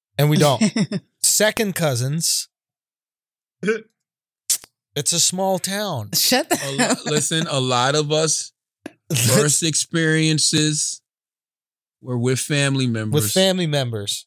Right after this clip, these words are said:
Speaker 1: Keep it
Speaker 3: I'm
Speaker 1: in the
Speaker 3: sorry.
Speaker 1: family.
Speaker 3: It, it is what it is. I
Speaker 1: It
Speaker 3: mean,
Speaker 1: is what
Speaker 3: shit.
Speaker 1: it is.
Speaker 3: I got molested by my cousin's ex-wife when I was eight.
Speaker 1: Eh, eh, eh.
Speaker 3: And after that, I was getting humped on by cousins. It's like, all right, listen.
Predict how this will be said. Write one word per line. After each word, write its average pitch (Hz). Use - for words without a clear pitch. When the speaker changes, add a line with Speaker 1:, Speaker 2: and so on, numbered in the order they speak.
Speaker 1:
Keep 175
it 196
Speaker 3:
I'm 190
Speaker 1:
in 190
the 196
Speaker 3:
sorry. -
Speaker 1:
family. 220
Speaker 3:
It, 120
it 120
is 135
what 139
it 143
is. 147
I 139
Speaker 1:
It 139
Speaker 3:
mean, 165
Speaker 1:
is -
what 170
Speaker 3:
shit. 165
Speaker 1:
it 190
is. 156
Speaker 3:
I 117
got 131
molested 131
by 127
my 131
cousin's 139
ex-wife 120
when -
I 117
was 127
eight. 156
Speaker 1:
Eh, 269
eh, 294
eh. 262
Speaker 3:
And 113
after 123
that, 139
I 135
was 127
getting 135
humped 147
on 143
by 143
cousins. 135
It's -
like, 127
all 196
right, 180
listen. 160